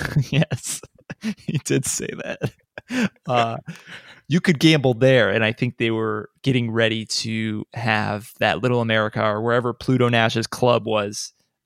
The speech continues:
uh, allow gambling. Uh, and they wanted to turn that club into a gambling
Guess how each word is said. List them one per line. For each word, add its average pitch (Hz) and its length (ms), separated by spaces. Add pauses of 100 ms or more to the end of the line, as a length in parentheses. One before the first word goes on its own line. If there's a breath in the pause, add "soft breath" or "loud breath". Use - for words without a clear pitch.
(120)
uh, - 140
allow 113 460
gambling. 76 720 (680)
Uh, - 240 (560)
and 85 420 (260)
they 98 120
wanted 92 320
to 107 80
turn 104 240
that 87 200
club 107 280
into 92 260
a 92 60
gambling 95 800